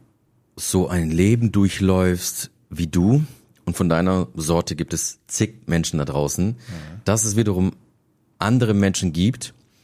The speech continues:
Speaker 1: die dich fördern und fordern,
Speaker 2: Ja.
Speaker 1: ne? Die vielleicht das mitbringen oder das in dir sehen, was andere Menschen vielleicht früher nicht in dir gesehen haben,
Speaker 2: Ja.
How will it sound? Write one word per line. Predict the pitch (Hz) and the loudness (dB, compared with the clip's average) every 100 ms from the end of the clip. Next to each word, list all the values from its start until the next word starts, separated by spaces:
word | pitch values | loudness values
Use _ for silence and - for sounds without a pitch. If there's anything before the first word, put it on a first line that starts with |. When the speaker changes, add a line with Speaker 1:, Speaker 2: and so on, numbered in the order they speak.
| _ _ | _ _
Speaker 1:
die | 170 180 | -2 0
dich | - | 0
fördern | - 101 101 110 | -2 2 2 2
und | 90 | -2
fordern, | 90 98 92 71 67 62 _ _ | -2 0 0 0 -6 -14 _ _
Speaker 2:
Ja. | - 82 | -4 -2
Speaker 1:
ne? | 107 - _ _ - - _ _ - - | -2 -6 _ _ -20 -20 _ _ -20 -2
Die | 95 95 95 98 - _ _ _ | 2 4 4 2 -2 _ _ _
vielleicht | - 98 - | -2 -2 0
das | 113 127 | -2 0
mitbringen | - 123 120 135 156 | -2 -2 0 0 2
oder | 101 | 0
das | 80 113 - | 0 0 0
in | 113 | 2
dir | 120 113 | 2 2
sehen, | 98 113 139 156 131 _ _ _ _ _ - | 2 2 2 0 -6 _ _ _ _ _ -6
was | 101 | 0
andere | 107 107 | 2 4
Menschen | 101 104 95 | 2 0 0
vielleicht | 90 - | -2 -2
früher | 101 87 | 0 0
nicht | 120 | 0
in | 101 | 0
dir | 85 | 2
gesehen | 80 76 78 | 0 0 0
haben, | 80 92 123 120 | 0 0 -2 -6
Speaker 2:
Ja. | 101 | -12